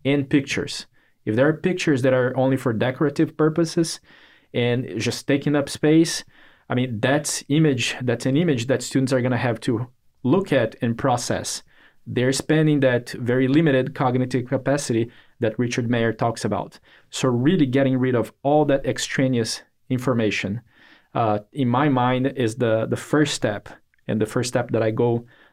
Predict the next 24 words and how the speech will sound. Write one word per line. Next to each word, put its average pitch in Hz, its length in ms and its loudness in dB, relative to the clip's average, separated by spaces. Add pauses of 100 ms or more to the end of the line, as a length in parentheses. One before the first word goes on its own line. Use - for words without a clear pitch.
(100)
uh, 113 220 0
through 120 460 -2
as 113 180 -2
well. 107 280 -2 (320)
And 120 140 2
this 143 200 2
is 131 80 0
the 135 80 2
principle 131 480 0
that, 113 340 0 (140)
uh, 117 260 0
Richard 123 320 -2
Mayer 120 240 2
refers 123 440 0
to 123 180 0
as 110 100 0
the, 117 240 -2 (360)
uh, 107 140 0
coherence, 127 800 0 (200)
uh, 113 240 -2
principle. - 560 -6 (380)
So - 120 -6
really 139 260 4
just - 380 -4